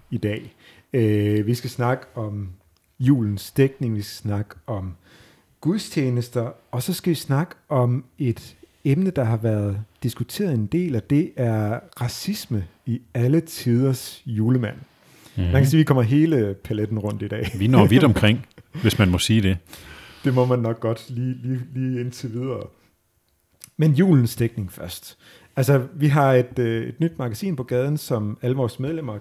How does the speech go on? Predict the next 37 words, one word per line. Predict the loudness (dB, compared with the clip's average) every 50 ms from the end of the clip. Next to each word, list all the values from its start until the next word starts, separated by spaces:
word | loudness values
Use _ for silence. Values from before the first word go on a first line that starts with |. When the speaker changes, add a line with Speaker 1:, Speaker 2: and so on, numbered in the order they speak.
| -14 -12
Speaker 1:
kan, | -8 -8 -6 -6 -6 -6 -8 -8 -8 -10 -12 -12 -12
kan | -14 -14
se, | -10 -8 -8 -8 -8 -8
og | -10 -6
det | -4
er | -4 -2
bare | -2 -2 -2 -2
at | -4
henvise | -6 -6 -4 -4 -2 -2 -4 -4 -6 -8 -10 -14
til, | -18 -14 -8 -6 -4 -4 -4 -4 -8 -10 _ _ _ _ -10
øh, | -8 -8 -6 -6 -8 -10
side | -10 -10 -8 -8 -8
seks | -8 -6 -8 -8 -8 -10 -14 -14 -14
og | -14
syv | -12 -10 -8 -8 -8 -8 -8
i | -8
det | -6 -6 -6
magasin, | -6 -8 -10 -12 -12 -12 -12 -10
hvor | -12 -10
vi | -8
faktisk | -6 -4 -4 -4 -4
sådan | -6 -6 -6 -8 -10
prøver | -8 -6 -4 -2 -2 -4 -4 -6 -8 -8 -8
at | -8 -10 -12 -18 -20 -20 -20 -20 -20 -20 -20 _ _ _ _ _ _ _ _ _ _ _ _
pege | -14 -8 -6 -4 -4
på | -4 -2 -2
nogle | -2 0 0 -2 -4
højdepunkter | -6 -6 -4 -4 -4 -4 -6 -8 -8 -6 -6 -6 -6 -6
fra, | -8 -8 -8 -8 -6 -6 -6 -6 -6 -8 -10 -14 _ _ _ _ _ _ _ _ _ -14
øh, | -12 -10 -10 -10 -10 -12 -12 -14
D |
R | -12 -10 -10 -12 -12
et, | -10 -10 -10 -10 -10 -14 -18 -20 -20 -20 -20 _ _ _ _ _ _
øh, | -18 -16 -16 -16 -16 -16 -18 -18 -18 -20 -18 _ -10
D | -10 -8
K | -6 -6 -6
fire | -6 -6 -4 -4 -2 0 2 2 2 2 2 -2